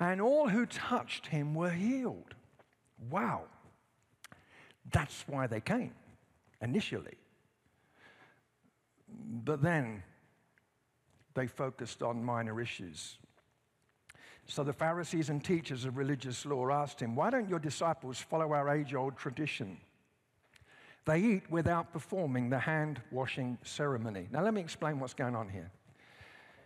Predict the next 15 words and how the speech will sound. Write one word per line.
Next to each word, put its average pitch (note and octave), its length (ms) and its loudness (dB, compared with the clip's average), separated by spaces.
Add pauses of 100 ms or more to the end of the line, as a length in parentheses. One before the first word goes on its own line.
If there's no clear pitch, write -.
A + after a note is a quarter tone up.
(180)
God A#3 340 4
gave C3+ 460 2
the C3+ 160 4
law, C3 580 2
the C#3 120 -2
first - 480 0
five D#3 420 0
books D3 320 -4
of B2+ 100 -10
the B2 80 -4
Bible, A#2 720 0
the B2 80 -2
Pentateuch, C3 1000 -2
to - 120 -6
Moses. C3 920 -4